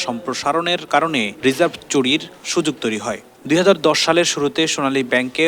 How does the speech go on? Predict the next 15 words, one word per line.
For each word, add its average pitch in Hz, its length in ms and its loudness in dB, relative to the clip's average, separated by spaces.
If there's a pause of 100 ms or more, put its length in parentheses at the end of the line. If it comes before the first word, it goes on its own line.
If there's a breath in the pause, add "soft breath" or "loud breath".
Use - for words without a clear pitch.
(120)
হলমার্ক 127 480 2 (180)
ও 139 40 2 (160)
বেসিক 127 300 -2 (120)
ব্যাংক 151 180 -2 (120)
কেলেঙ্কারি 123 540 -2
হয়। 110 160 -2 (380 loud breath)
দুটি 131 220 0
ব্যাংকে 135 360 2 (140)
বড় 131 120 4 (120)
জালিয়াতি 123 340 0
হলেও 147 320 2 (440 loud breath)
আতিউরের 160 460 0
নেতৃত্বাধীন 143 600 -2 (120)
কেন্দ্রীয় 135 360 0
ব্যাংক 139 200 2